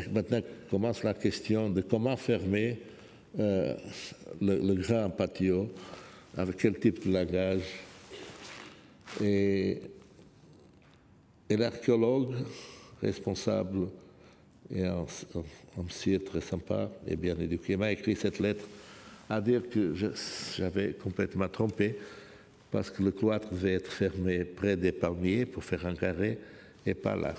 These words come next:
Et il me disait, envoyer cette plainte à dire, bien, tu vois le, le corps, pas faire comme ça, mais faire comme ça. Et je lui ai envoyé cette photo, à dire,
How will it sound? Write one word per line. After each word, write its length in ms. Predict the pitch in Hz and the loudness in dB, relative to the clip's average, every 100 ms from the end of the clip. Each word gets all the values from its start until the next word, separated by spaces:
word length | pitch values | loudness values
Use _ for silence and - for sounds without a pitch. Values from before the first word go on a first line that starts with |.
| - - - - - - - - - - - - | -12 -16 -18 -18 -20 -20 -20 -20 -20 -18 -8 0
Et 140 | 104 | 2
il 80 | 104 | 4
me 120 | 101 | 4
disait, 520 | 101 101 101 107 107 - - - - - - - - - - | 4 4 4 4 2 -4 -12 -16 -18 -20 -20 -20 -18 -16 -6
envoyer 360 | 95 85 92 90 | -4 0 0 0
cette 400 | - 90 - - | -2 -4 -8 -2
plainte 320 | 95 95 90 | 0 0 -2
à 80 | 82 | -2
dire, 220 | 95 82 - | 0 -2 -6
bien, 320 | 92 92 101 - - | -4 -2 -2 -4 -8
tu 100 | - | -4
vois 240 | 90 92 92 | -2 0 0
le, 180 | 87 82 101 | -2 -4 -4
le 80 | 90 | -6
corps, 300 | - 90 92 - - - - | -2 -2 -2 -10 -20 -20 -2
pas 140 | 120 | 0
faire 280 | 107 110 98 | 2 2 2
comme 160 | 98 - | 0 0
ça, 320 | - 113 - - - - - - - - | 2 2 2 -2 -4 -4 -6 -10 -18 -6
mais 120 | 104 | -2
faire 260 | 95 107 98 | 0 2 2
comme 200 | 95 85 | 0 -2
ça. 200 | - 80 - - - - - - - - - - | -2 -4 -4 -14 -16 -16 -20 -20 -20 -20 -14 -2
Et 100 | 113 | 0
je 60 | |
lui 80 | 113 | 2
ai 40 | 123 | 0
envoyé 340 | 107 120 120 | 2 2 2
cette 260 | 110 117 - | 2 -2 0
photo, 560 | 127 123 - 113 - - - - | -2 0 2 2 2 -6 -12 -6
à 80 | 107 | -2
dire, 240 | 98 107 | 2 2